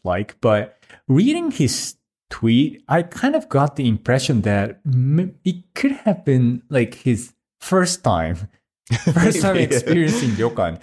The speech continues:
Speaker 2: Yeah.
Speaker 1: Because, uh, there were some, like, uh, people on Twitter pointing out that,
Speaker 2: Mm.
Speaker 1: uh, he wrote in, like, other, other tweets that,
Speaker 2: Mm.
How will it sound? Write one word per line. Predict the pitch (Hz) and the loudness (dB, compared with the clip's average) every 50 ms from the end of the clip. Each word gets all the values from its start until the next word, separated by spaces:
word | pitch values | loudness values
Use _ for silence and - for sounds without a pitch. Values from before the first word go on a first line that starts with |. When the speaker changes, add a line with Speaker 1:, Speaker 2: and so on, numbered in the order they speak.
| - 98 | -6 -2
Speaker 2:
Yeah. | 104 107 107 101 95 - | -2 0 0 0 0 0
Speaker 1:
Because, | 104 90 160 151 143 135 139 - - - _ _ _ _ _ _ _ _ - | 0 0 2 0 0 0 -2 -6 -12 -20 _ _ _ _ _ _ _ _ 0
uh, | 143 131 127 123 123 | 2 4 4 4 2
there | 127 185 214 | 2 2 2
were | 240 | 0
some, | 233 233 - 202 196 | 0 -2 -2 -2 0
like, | 180 147 139 139 | 0 0 0 0
uh, | 120 110 107 101 101 95 95 95 | 0 0 0 0 0 0 0 -2
people | 92 - 120 113 110 127 117 110 | -2 -2 -2 -2 0 0 -2 0
on | 104 98 90 85 | 0 -2 -4 -6
Twitter | - - 101 98 101 104 104 | -6 -4 -2 0 0 0 0
pointing | - - - 107 104 98 98 98 92 85 | -2 -2 -2 -2 -2 -2 -2 -4 -4 -4
out | 82 85 90 95 95 104 107 | -4 -2 -2 -2 -2 -2 0
that, | 107 101 95 95 92 87 | 0 2 2 2 0 -2
Speaker 2:
Mm. | 85 80 82 87 90 - | -2 -4 -6 -10 -6 -2
Speaker 1:
uh, | 117 110 104 98 98 101 | 0 0 2 2 0 -2
he | - - 156 151 151 147 | -4 -2 0 0 2 0
wrote | 131 123 147 147 165 165 160 | 0 0 2 2 2 0 -2
in, | 113 131 131 117 110 110 104 101 98 95 95 113 | -2 0 0 0 2 2 2 0 0 -2 -4 -4
like, | 123 110 98 - - | -4 -4 -4 -2 -2
other, | 110 110 113 107 104 98 95 92 90 - - _ _ _ _ _ _ _ _ _ _ | -2 0 0 0 0 0 0 -2 -4 -8 -14 _ _ _ _ _ _ _ _ _ _
other | - 120 117 117 117 98 | -2 0 2 2 2 0
tweets | - - - 135 123 113 90 92 - - - - _ - | 0 -2 -2 0 0 0 0 -2 -4 -8 -10 -12 _ 0
that, | 113 107 104 98 95 90 | 2 4 4 4 2 0
Speaker 2:
Mm. | 82 82 80 | -4 -8 -10